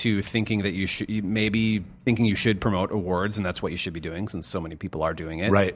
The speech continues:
Speaker 2: right.
Speaker 1: Um, but B, it also leads to, uh, if, if maybe you don't believe in it, but maybe just the lack of sophistica-, uh, sophistication could lead to a lack of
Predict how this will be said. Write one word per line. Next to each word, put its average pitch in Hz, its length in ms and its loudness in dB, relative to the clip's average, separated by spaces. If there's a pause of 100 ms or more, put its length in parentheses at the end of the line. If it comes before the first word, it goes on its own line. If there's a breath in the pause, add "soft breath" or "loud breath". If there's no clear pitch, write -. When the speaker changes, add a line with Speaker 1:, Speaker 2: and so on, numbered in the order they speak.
(100)
Speaker 2:
right. 98 360 2
Speaker 1:
Um, 107 600 2
but 104 200 2
B, 156 180 8
it 131 60 10
also 156 300 8
leads 107 360 2
to, 98 600 0
uh, 67 320 -6 (260)
if, 123 140 -6
if 127 160 -2
maybe 127 220 2
you 120 100 4
don't 123 220 4
believe 110 240 4
in 104 100 2
it, 101 240 0
but 107 240 4
maybe 104 360 2
just - 460 -4 (520 soft breath)
the 120 100 0
lack 117 280 8
of 120 60 0
sophistica-, 107 680 -2
uh, 110 60 -4
sophistication 110 840 0
could 101 180 -2
lead 98 260 -4
to 101 100 0
a 92 40 0
lack 92 320 2
of 92 680 -2